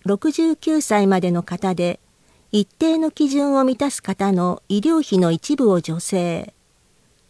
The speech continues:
所得制限あり。安心安全対策。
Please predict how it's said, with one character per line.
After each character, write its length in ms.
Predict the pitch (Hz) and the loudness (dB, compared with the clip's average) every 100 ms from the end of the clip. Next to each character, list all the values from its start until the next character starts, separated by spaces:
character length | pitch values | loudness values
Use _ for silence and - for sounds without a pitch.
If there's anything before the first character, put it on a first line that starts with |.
| _ | _
所 200 | - 220 | -4 -2
得 220 | 247 285 269 | 0 -4 -2
制 260 | 277 240 | 2 2
限 320 | 180 170 170 | 2 -2 -2
あ 80 | 190 | -2
り。 180 | 165 - - _ _ _ _ _ _ _ _ _ _ _ _ _ _ _ _ _ _ _ _ _ _ _ _ _ _ _ | -4 -8 -12 _ _ _ _ _ _ _ _ _ _ _ _ _ _ _ _ _ _ _ _ _ _ _ _ _ _ _
安 260 | 247 320 320 | -2 -2 -4
心 460 | - 302 294 277 - | -6 -4 -2 -4 -2
安 260 | 254 294 | 0 0
全 280 | 262 269 262 | -2 -2 -2
対 220 | - 247 | 0 -2
策。 440 | 185 170 - 175 | 0 -6 -4 -4